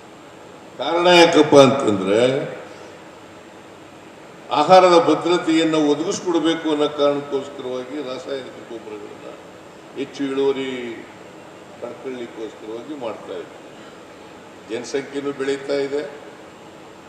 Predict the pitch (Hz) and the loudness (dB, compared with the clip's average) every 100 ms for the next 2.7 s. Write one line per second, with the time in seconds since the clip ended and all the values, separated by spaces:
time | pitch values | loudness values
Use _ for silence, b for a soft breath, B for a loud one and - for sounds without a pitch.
0 | - - - - - - 107 127 - 147 | -20 -20 -20 -20 -20 -18 -12 -10 -2 -2
1 | - 139 123 135 139 143 135 135 135 - | -2 -6 -4 -4 -2 -2 -2 -4 -6 -8
2 | 123 139 139 131 131 135 | -6 -4 -4 -8 -6 -6